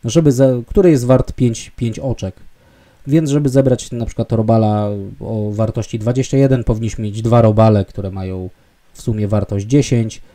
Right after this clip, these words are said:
na przykład dwie piątki, które mają wartość dziesięć, czyli pię-, dziesięć plus dziesięć, dwadzieścia i jeszcze jedynka, tadam, możemy zgarnąć, e, robala o wartości dwadzieścia jeden.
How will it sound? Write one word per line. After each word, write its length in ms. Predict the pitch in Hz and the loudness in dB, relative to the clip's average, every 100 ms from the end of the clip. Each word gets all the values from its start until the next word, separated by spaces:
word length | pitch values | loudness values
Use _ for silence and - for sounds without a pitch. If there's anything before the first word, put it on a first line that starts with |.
| - | -4
na 80 | 117 | -2
przykład 280 | - 117 110 | 0 0 -2
dwie 280 | 107 113 120 | 2 2 4
piątki, 480 | 131 123 - 101 | 4 4 0 -8
które 240 | - - 98 | -6 -6 -6
mają 220 | 98 98 | -6 -4
wartość 420 | 98 95 101 92 | -4 -6 -8 -6
dziesięć, 380 | 120 113 110 101 | -4 -2 -4 -10
czyli 260 | - 98 90 | -10 -12 -10
pię-, 240 | - 107 110 | -6 -6 -4
dziesięć 280 | 117 107 | -6 -6
plus 200 | - 104 | -8 -6
dziesięć, 300 | 101 101 101 | -6 -6 -6
dwadzieścia 420 | 110 175 190 - 135 | -4 -2 -2 0 0
i 60 | |
jeszcze 240 | 117 - 104 | 0 -2 -2
jedynka, 480 | 110 120 - 107 - - - - - - | 0 0 0 -4 -4 -12 -20 -20 -14 0
tadam, 540 | 117 117 117 113 113 - _ - - | 2 4 4 2 -2 -12 _ -20 -12
możemy 380 | 104 104 104 98 | -6 -4 -4 -4
zgarnąć, 640 | 98 101 98 98 95 - - - _ - | -2 -2 -2 -6 -10 -16 -20 -20 _ -18
e, 260 | - 101 104 | -10 -6 -4
robala 320 | 104 104 98 | -2 -2 -2
o 80 | 98 | -2
wartości 440 | 101 101 107 117 | -4 -4 -8 -6
dwadzieścia 380 | 107 107 104 110 | -4 -4 -4 -2
jeden. 320 | 107 131 185 | 0 -2 -4